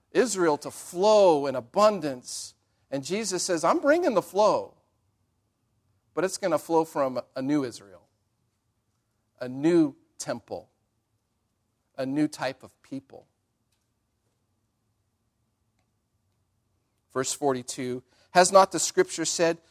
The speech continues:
that the Christ comes from the offspring of David and from Bethlehem, the village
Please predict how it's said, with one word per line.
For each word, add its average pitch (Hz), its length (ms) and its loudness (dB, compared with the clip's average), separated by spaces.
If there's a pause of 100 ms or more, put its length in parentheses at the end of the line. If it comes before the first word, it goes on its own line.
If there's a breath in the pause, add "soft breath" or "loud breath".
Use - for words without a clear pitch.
(180)
that 143 160 2
the 139 100 -2
Christ - 540 2
comes 156 380 2
from 151 220 -2
the 143 140 -2
offspring 151 580 -2
of 135 140 -10
David 147 420 -4 (240)
and 147 160 0
from 151 180 -2
Bethlehem, 151 760 2
the 135 100 -2
village 147 420 0